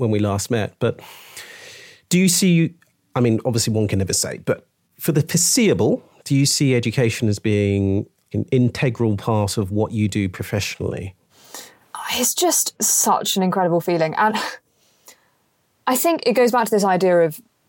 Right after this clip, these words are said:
Speaker 2: variety, right? I've never been a, a person who likes just doing one thing and
Speaker 1: Mm.
Speaker 2: sticking with that one thing. So whenever I'm here working, it feels like a break from playing. And whenever I'm playing, it feels like a break from working here.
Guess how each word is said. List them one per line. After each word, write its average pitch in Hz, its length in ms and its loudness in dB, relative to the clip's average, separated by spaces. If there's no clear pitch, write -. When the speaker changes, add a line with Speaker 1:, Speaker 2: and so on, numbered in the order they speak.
Speaker 2:
variety, 170 680 -2
right? 190 280 -4
I've 190 200 2
never 196 200 2
been 180 160 0
a, - 100 -4
a 180 80 0
person 175 380 -2
who 175 100 -2
likes 160 420 -2
just - 240 -10
doing 165 380 2
one 160 220 0
thing 147 320 -6
and - 520 -8
Speaker 1:
Mm. 98 440 -2
Speaker 2:
sticking 185 260 -2
with 160 120 -2
that 151 160 -2
one 160 140 -2
thing. 160 260 -6
So 202 200 2
whenever 226 380 4
I'm 202 340 2
here 185 320 2
working, 175 640 -2
it 180 160 0
feels 180 260 2
like 170 120 -2
a 160 60 -2
break 160 220 -2
from 160 140 -8
playing. 220 380 2
And 170 100 -2
whenever 160 220 -2
I'm 156 100 -4
playing, 160 300 -2
it 165 100 -12
feels - 180 -6
like - 120 -8
a 170 40 -20
break - 460 -8
from 170 200 -10
working - 280 -8
here. - 200 -12